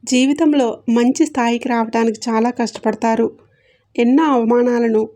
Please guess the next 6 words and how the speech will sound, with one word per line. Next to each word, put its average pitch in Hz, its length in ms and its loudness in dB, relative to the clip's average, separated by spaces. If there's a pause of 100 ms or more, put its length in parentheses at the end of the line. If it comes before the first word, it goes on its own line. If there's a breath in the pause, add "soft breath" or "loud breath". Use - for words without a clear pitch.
(140)
ఎన్నో 220 300 2
బాధలను 233 640 0
పడతారు. 226 520 -4 (220)
ఇక 226 340 -4 (760)
కుంభరాశి 226 460 -2
వారికి 226 500 -2